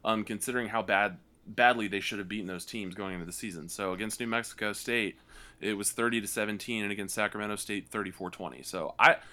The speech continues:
and I don't know what to think about that. You know, were they, were they kinda resting guys, saying this is gonna be an easier game? Um, it's, it's really hard to say. So, I mean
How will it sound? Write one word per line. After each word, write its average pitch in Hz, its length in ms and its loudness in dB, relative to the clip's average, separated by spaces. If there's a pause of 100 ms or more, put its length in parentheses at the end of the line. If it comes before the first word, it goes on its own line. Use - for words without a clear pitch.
(280)
and 131 120 6
I 139 80 12
don't 170 160 8
know 160 200 10
what 143 240 2
to 147 80 -4
think 165 180 0
about 90 200 -2
that. - 260 -6
You 95 80 -6
know, 101 120 -2
were 104 120 0
they, 101 180 0
were 98 300 -4
they 110 80 -2
kinda 113 240 0
resting 117 360 2
guys, 120 300 4
saying 101 260 -2
this 101 180 -4
is - 60 -10
gonna 98 140 -4
be 95 100 -2
an 98 40 -4
easier 92 260 -6
game? 127 500 2 (460)
Um, 90 480 0 (120)
it's, 87 680 -4
it's 101 200 -4
really 110 240 0
hard 98 200 -2
to 82 40 -8
say. 78 280 -4
So, 101 440 0 (1300)
I 135 120 10
mean 160 360 6